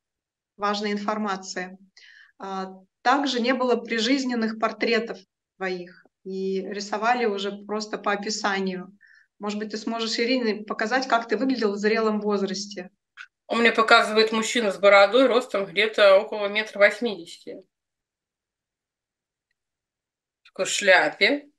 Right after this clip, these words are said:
Speaker 2: Почему-то, э, такое лицо достаточно светлое, борода ш-, такая широкая, а, и волосы такие длинные и немножко вьющиеся.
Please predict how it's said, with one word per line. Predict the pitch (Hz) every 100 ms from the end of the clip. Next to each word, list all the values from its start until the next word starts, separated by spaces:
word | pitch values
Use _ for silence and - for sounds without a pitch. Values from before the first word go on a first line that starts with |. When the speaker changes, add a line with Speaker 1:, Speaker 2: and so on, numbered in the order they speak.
| _ _ _ _ _ _ _ _ _ _ _ _
Speaker 2:
Почему-то, | - - 220 233 226
э, | 202 - - 135 120 - _ _ _ _ -
такое | 196 214
лицо | 240 254 226
достаточно | 202 214 190 - 185
светлое, | - 202 262 285 226 180 151 - _ - - - _
борода | - 196 208 190 202 226 277 311 - _ _ _ _ _ _ _
ш-, | -
такая | 202 196 175
широкая, | 208 208 180 - 160 156 - _ _ _ _ _ _ _
а, | 165 165 160 151
и | 220
волосы | 190 233 285 285 254
такие | 233 220 208
длинные | 190 247 285 233 208
и | 196
немножко | 208 226 - 202
вьющиеся. | 220 240 - 175 170 - 156